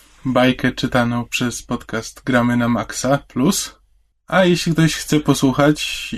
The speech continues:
e, nasze, naszej baj-, znaczy wierszyka, przepraszam, nie bajki,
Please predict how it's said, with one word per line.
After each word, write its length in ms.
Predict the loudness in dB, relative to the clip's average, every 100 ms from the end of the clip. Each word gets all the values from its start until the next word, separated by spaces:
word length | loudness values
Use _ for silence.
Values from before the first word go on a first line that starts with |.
| -2 0
e, 40 | 2
nasze, 540 | 2 2 0 2 2 2
naszej 440 | 4 4 4 2 4
baj-, 240 | 2 2
znaczy 440 | 2 2 4 2 2
wierszyka, 540 | 2 2 4 0 2 0
przepraszam, 420 | -2 -4 -2 0
nie 100 | 0
bajki, 440 | 0 -2 2 2